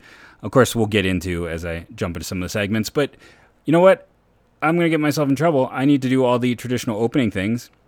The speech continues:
Today's episode of Locked On, uh, is brought to you by, hey, Guardians fans, you're gonna love this one. Today's episode is brought to you by the Sports Card Investor app. Welcome to the world of trading cards reimagined. Stay tuned later in the show for more information on this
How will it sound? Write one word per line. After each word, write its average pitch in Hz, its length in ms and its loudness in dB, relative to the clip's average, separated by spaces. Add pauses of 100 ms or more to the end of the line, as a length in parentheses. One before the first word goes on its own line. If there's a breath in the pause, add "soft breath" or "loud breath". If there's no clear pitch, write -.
(500 soft breath)
Today's 120 300 4
episode 113 360 2
of 98 120 0
Locked 95 300 0
On, 98 500 -2
uh, 95 280 -4
is 95 140 -6
brought 101 280 0
to 117 80 -6
you 104 200 -2
by, 101 460 -4 (380 loud breath)
hey, 135 400 2
Guardians 120 420 4
fans, 78 400 -8
you're 117 100 -4
gonna 135 160 6
love 117 180 4
this 90 180 -2
one. 85 140 -6
Today's 123 260 0
episode 113 320 0
is 104 80 -2
brought 98 220 0
to 110 80 -4
you - 20 -2
by 95 140 -2
the 90 80 -6
Sports 110 320 -6
Card 104 200 -2
Investor 95 400 -2
app. 78 220 -10
Welcome 104 240 -2
to 120 60 -2
the 117 80 -2
world 107 240 0
of 107 100 -8
trading 117 380 -2
cards 113 260 0
reimagined. 95 560 -2
Stay 175 200 0
tuned 123 300 2
later 90 200 0
in 123 60 4
the 127 60 4
show 90 220 0
for 85 140 -10
more 90 200 -4
information 92 440 -6
on 87 40 -6
this 95 140 -10